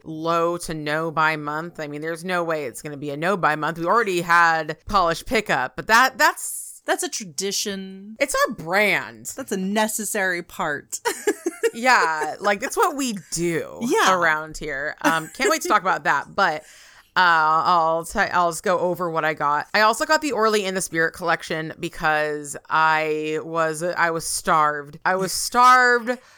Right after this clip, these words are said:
Speaker 1: for holiday from Orly. I did not, as everyone knows, I did not like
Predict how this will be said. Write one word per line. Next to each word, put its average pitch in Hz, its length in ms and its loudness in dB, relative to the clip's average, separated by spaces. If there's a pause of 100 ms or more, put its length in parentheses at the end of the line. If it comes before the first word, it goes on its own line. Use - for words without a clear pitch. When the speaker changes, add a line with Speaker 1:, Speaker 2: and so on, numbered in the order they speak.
(140)
Speaker 1:
for 214 200 -2
holiday 196 880 4 (240)
from 220 680 4 (240)
Orly. 214 840 0
I 185 880 0 (160)
did 185 200 -4
not, 196 340 2 (240)
as 185 260 0
everyone 190 380 0
knows, 190 220 0
I - 20 0
did 175 140 -2
not 208 520 4
like 190 640 0